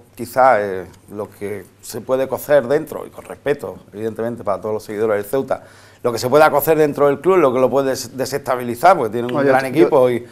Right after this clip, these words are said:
Speaker 2: yo estoy totalmente de acuerdo con el míster. Aquí lo único que vale es ganar y, y pensar en el siguiente. ¿Qué toca? Sevilla, pues Sevilla. Y no ir más allá porque entonces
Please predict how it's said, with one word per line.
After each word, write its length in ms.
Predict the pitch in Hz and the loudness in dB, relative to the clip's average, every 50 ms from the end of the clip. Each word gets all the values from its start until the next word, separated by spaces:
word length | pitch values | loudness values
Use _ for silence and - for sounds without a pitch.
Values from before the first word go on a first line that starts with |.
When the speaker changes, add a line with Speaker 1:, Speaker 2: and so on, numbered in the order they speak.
| - | -6
Speaker 2:
yo 100 | - 147 143 | -2 -2 0
estoy 160 | 143 - 165 | 2 2 2
totalmente 440 | 165 175 180 180 170 170 165 156 165 | 6 8 8 10 10 10 8 10 10
de 60 | 156 | 10
acuerdo 260 | 147 139 151 147 147 143 | 12 12 10 10 10 10
con 100 | 143 139 | 10 8
el 100 | 135 135 | 6 8
míster. 340 | 156 196 196 - - 131 127 | 8 8 6 6 2 0 0
Aquí 340 | 123 117 117 131 139 143 147 | 0 0 0 -2 0 0 2
lo 100 | 143 143 | 2 2
único 220 | 143 139 165 143 139 | 4 4 4 4 6
que 100 | 143 143 | 4 4
vale 200 | 143 147 139 139 | 4 4 4 2
es 80 | 123 | 2
ganar 240 | 143 147 151 160 - - - - - - - - - - _ _ | 2 0 0 0 -2 -6 -12 -20 -20 -20 -20 -20 -20 -20 _ _
y, 460 | - 160 147 147 147 147 139 139 147 170 | 0 0 2 2 2 0 -2 -2 0 0
y 60 | 160 | 2
pensar 340 | 160 147 135 - - 147 151 | 2 0 -2 0 -2 0 2
en 60 | 165 | 2
el 120 | 160 156 | 0 0
siguiente. 420 | - - 175 190 214 220 - - - _ _ _ _ _ _ _ _ _ _ | -2 -4 -2 -2 -2 -4 -6 -14 -20 _ _ _ _ _ _ _ _ _ _
¿Qué 120 | - 196 196 | -4 -2 0
toca? 300 | 190 185 165 151 147 131 | 2 2 2 2 0 -2
Sevilla, 380 | - 175 175 190 185 160 131 139 | -2 -4 -4 -2 -4 -4 -6 -6
pues 140 | - 135 139 | -10 -12 -10
Sevilla. 320 | 135 135 160 175 175 175 - - - - - - _ _ | -6 -6 -6 -6 -6 -10 -14 -18 -20 -20 -20 -20 _ _
Y 80 | - 147 | -8 -4
no 260 | 139 147 156 160 165 | 0 0 2 2 4
ir 200 | 175 175 175 180 | 6 6 6 4
más 200 | 175 175 175 175 | 4 2 2 2
allá 240 | 180 175 185 180 180 | 2 4 4 4 4
porque 220 | 175 180 170 175 | 4 2 0 0
entonces 400 | 165 147 - 151 147 - - - | -2 -2 -2 -4 -4 -4 -12 -16